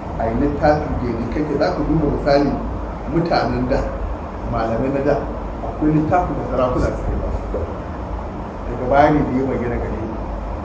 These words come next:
A cikin littafin, za ka kalli lissafin wasiƙa ce. Za ka suna wasu da risaloli, mutum sai yi wasiƙa sai tura sarki. A cikin wasiƙar yana so ya koya masa wasu abubuwa ne waɗanda zai taimaka masa.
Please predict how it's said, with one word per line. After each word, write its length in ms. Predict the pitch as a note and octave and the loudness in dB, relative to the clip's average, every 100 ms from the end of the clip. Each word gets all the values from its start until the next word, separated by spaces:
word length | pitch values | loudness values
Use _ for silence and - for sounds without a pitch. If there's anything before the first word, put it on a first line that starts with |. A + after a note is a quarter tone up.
| - | -6
A 100 | - A2+ | -4 -4
cikin 220 | - B2+ | -2 -2
littafin, 340 | B2+ C3 A#2 | -2 -2 0
za 80 | C#3 | 0
ka 100 | D3 | 0
kalli 200 | - B2+ | 0 0
lissafin 480 | C3 C3+ D#3 D3+ C3+ | -2 2 2 2 0
wasiƙa 520 | A#2+ A#2 - E3 - - | 0 -2 0 0 0 -2
ce. 200 | - - - - - - - - - | -4 -6 -6 -6 -6 -8 -8 -8 -8
Za 160 | - D3+ | -2 0
ka 120 | C#3+ | 0
suna 240 | C#3 D#3+ | -2 -2
wasu 360 | A#2 - B2 - | -2 -2 -2 0
da 120 | C#3 | 0
risaloli, 600 | B2 - B2 B2+ C3 - - - - - - - - | 0 -2 0 2 2 0 -2 -4 -6 -8 -6 -6 -6
mutum 300 | - - D#3 | -6 -4 -2
sai 180 | D3 D3 | 0 0
yi 100 | C3+ | 2
wasiƙa 500 | A#2 A2+ - D3+ - - | 2 0 0 0 0 -2
sai 240 | - B2+ - | -2 -2 -2
tura 360 | - D3 B2+ | -2 2 2
sarki. 440 | G2+ - - - - - - - - - - - - - - | 0 -4 -6 -6 -8 -8 -6 -6 -4 -2 -2 -4 -6 -4 -2
A 140 | - | -2
cikin 240 | - - E3 | -2 0 2
wasiƙar 500 | E3 - D#3 D3+ C3+ | 4 4 2 0 0
yana 220 | C3+ C#3 | 2 2
so 160 | A#2 - | 0 0
ya 140 | C3 - | 0 -2
koya 320 | - D3 C#3+ | 4 8 8
masa 260 | A2 C3 B2 G2 - - - - - - - - - - - | 6 2 0 -4 -6 -8 -8 -8 -6 -6 -4 -4 -2 -4 -2
wasu 280 | C#3 D3 - | 0 2 2
abubuwa 600 | D3 D3 D#3 - A#2 A#2 | 2 4 4 4 2 2
ne 200 | - - - - - - - - - - - - | 2 0 -2 -4 -4 -4 -4 -4 -4 -4 -2 0
waɗanda 560 | - D3+ B2+ A#2+ A2+ A#2 | 2 2 2 -2 -2 -4
zai 240 | - B2+ | -2 0
taimaka 420 | A#2+ - G2 - - | 0 0 -2 -2 -2
masa. 260 | - - | -4 -6